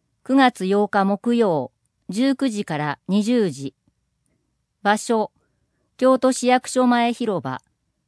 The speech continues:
中京区。一、二、問い合わせ先、地域福祉推進課。電話、零七五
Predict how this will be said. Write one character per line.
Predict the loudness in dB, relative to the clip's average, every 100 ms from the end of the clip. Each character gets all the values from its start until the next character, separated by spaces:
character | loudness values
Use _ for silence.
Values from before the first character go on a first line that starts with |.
| _
中 | -6 -2 2
京 | 2 2 -2
区。 | -8 -16 _ _ _ _ _ _ _ _ _ _ _ _ _ _ _ _ _ _
一、 | -4 -4 -2 -2 -2 -6 _
二、 | 0 0 0 _ _ _ _ _ _ _ _
問 | -2 0 4
い |
合 | 4
わ | 2
せ | -2 -6
先、 | -6 -8 -10 -12 _ _ _ _ _ _ _
地 | -2 0
域 | 0 -2
福 | -4 -4 -4
祉 | -4
推 | -4 -2 -2
進 | -2 -4 -6
課。 | -6 -8 -8 _ _ _ _ _ _ _ _ _ _ _ -2
電 | 0 2
話、 | 2 0 -2 _ _ _ _ _ _ -2
零 | 2 4
七 | 4 4 0
五 | -2 -2 -4